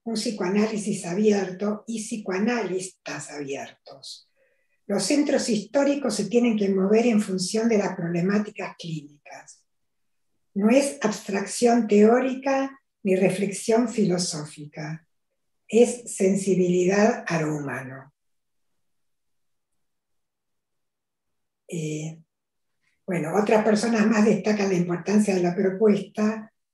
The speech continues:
Hugo Bianchi, les digo que a algunos les acorto las intervenciones porque son muy largas, <laughs> entonces trato de que entren más personas, que me disculpen si queda algo afuera. Bueno.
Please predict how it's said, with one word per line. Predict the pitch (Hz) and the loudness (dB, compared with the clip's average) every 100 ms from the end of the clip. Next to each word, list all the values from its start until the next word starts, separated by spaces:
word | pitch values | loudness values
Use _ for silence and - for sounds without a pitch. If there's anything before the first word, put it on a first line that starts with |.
| _ - | _ -4
Hugo | 240 269 254 | 6 6 8
Bianchi, | 240 226 208 208 214 - - - | 8 8 6 6 4 2 -10 0
les | 202 214 | 4 4
digo | 269 277 - | 6 6 6
que | 208 | 2
a | |
algunos | 208 262 269 214 | 4 2 2 2
les | 185 - | 0 -2
acorto | 175 220 240 - 220 | -4 0 0 0 2
las | 190 180 175 180 | 2 2 -2 -4
intervenciones | 175 180 175 175 226 233 220 | -4 0 0 0 -2 -2 -2
porque | 185 160 | -4 -4
son | - 196 | -4 -2
muy | 196 208 | 2 4
largas, | 202 185 175 180 185 - - 220 | 4 2 -2 -2 -4 -8 -18 -10
<laughs> | - 233 | -6 -2
entonces | 208 202 - 214 - - - - - - _ | 0 0 2 0 0 -10 -14 -14 -18 -18 _
trato | 214 220 247 | 4 6 8
de | 220 208 | 6 8
que | 233 | 6
entren | 226 214 208 | 6 6 8
más | 214 214 - | 8 4 2
personas, | 196 - 240 233 226 | 0 2 2 2 0
que | 196 | 0
me | 185 | 4
disculpen | 190 185 - 240 214 233 214 | 4 4 2 0 4 4 4
si | 185 | 2
queda | 180 190 190 | 0 2 2
algo | 185 | 0
afuera. | 170 - 143 139 147 | -2 -8 -20 -18 -10
Bueno. | 156 - | -10 -10